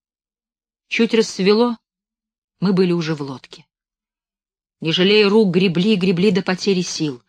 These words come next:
Нам встречались пароходы, лодки, но мы на них уже не обращали внимания. Часам к десяти вдали показался город с кирхами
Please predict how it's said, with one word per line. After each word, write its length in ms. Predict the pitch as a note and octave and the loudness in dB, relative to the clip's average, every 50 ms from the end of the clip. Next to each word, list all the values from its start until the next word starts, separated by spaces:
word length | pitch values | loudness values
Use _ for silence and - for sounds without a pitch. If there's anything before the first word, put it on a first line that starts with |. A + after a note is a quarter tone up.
| _ _ _ _ _ _ _ _ _ | _ _ _ _ _ _ _ _ _
Нам 180 | - F3 A3+ A3+ | -4 -2 -2 -2
встречались 560 | F#3+ - - A3 F#3+ - A3+ A3 G#3+ G3 - | -2 -2 -4 -4 -2 0 0 0 0 -2 -4
пароходы, 600 | - - F#3+ G3+ G3+ - - G#3 G#3 F3+ D#3 E3 | -4 -2 -2 -2 -2 -2 0 0 0 0 0 0
лодки, 380 | E3 F3+ A3+ G#3+ F#3+ - - G3 | 2 2 2 2 2 -2 -4 -2
но 160 | F3 F#3 G3+ | 0 0 2
мы 140 | G#3+ A#3+ B3 | 2 2 2
на 120 | A3+ A3+ | 2 2
них 180 | G#3+ G#3+ G3+ - | 2 2 2 0
уже 180 | A3 F#3 G#3 | 0 2 2
не 100 | G3+ G3+ | 2 0
обращали 500 | G3+ F3+ F3+ F#3 F3+ - - G#3 F#3 F#3 | 0 -2 -2 -2 -2 -2 -2 -2 -2 -2
внимания. 580 | E3 D#3+ E3 D#3+ D#3+ D#3 D3 C#3+ C3+ B2+ B2 _ _ _ _ _ _ _ _ _ _ _ _ _ _ _ _ - | -4 -4 -4 -4 -4 -4 -6 -8 -12 -16 -20 _ _ _ _ _ _ _ _ _ _ _ _ _ _ _ _ -12
Часам 440 | - - E3 D#3 - F#3 F3+ F3+ F3 | -8 -6 -6 -4 -2 0 0 0 0
к 40 | D#3 | 0
десяти 480 | D#3+ F3+ - - F3 - - - G#3 | -2 -4 -2 -2 -6 -6 -4 -4 -4
вдали 300 | F3+ D#3+ D#3 E3+ E3+ F#3 | -4 -2 -2 0 0 0
показался 600 | F#3 - D#3 - E3 D#3 E3+ E3+ E3 - - E3 | -2 -2 -6 -6 -4 -4 -4 -4 -4 -6 -8 -8
город 360 | D#3+ D#3 D#3+ F3 F3 E3+ D#3+ | -6 -4 -2 -2 -2 -4 -8
с 100 | - - | -10 -16
кирхами 640 | - - - G3 G3+ - - - E3 D3+ C#3+ C3 - | -14 -8 -6 -6 -6 -6 -6 -8 -6 -6 -6 -10 -14